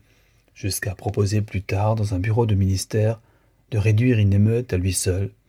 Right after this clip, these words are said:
et quant aux moyens qu'il emploierait, il fit cette réponse : « N'ayez pas peur, je leur montrerai ma tête. » Frédéric, pour le mortifier,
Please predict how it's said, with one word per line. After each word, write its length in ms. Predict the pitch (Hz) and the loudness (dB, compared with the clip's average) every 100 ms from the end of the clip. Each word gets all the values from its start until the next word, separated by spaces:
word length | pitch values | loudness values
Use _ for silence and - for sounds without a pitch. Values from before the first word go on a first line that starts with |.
| _ _ _ - | _ _ _ -8
et 20 | |
quant 160 | 95 107 | -2 0
aux 40 | 110 | 4
moyens 300 | 98 107 107 | 4 4 2
qu'il 160 | 98 | 0
emploierait, 540 | 95 104 95 104 110 - _ _ | 0 4 4 4 -2 -6 _ _
il 80 | 107 | -8
fit 140 | - | -4
cette 180 | 117 104 | -2 -4
réponse : « 640 | - 101 101 104 107 - - _ _ _ _ _ _ _ _ - | -4 -4 -2 -2 -2 -6 -14 _ _ _ _ _ _ _ _ 0
N'ayez 220 | 131 127 | 0 0
pas 160 | 104 | -4
peur, 400 | 98 101 92 95 - _ _ _ _ - | -4 -4 -4 -6 -14 _ _ _ _ -6
je 100 | 139 | 0
leur 140 | 160 | 2
montrerai 400 | 156 135 117 101 | 2 2 2 2
ma 160 | 92 87 | 0 -4
tête. » 360 | - 92 - - _ _ _ _ _ _ _ _ _ | -4 -6 -6 -20 _ _ _ _ _ _ _ _ _
Frédéric, 600 | - 107 98 95 135 - _ _ - | -2 2 2 2 0 -4 _ _ -2
pour 100 | 101 | 2
le 60 | |
mortifier, 680 | 95 90 - 95 - 110 127 | 2 0 -2 -4 -2 -4 -6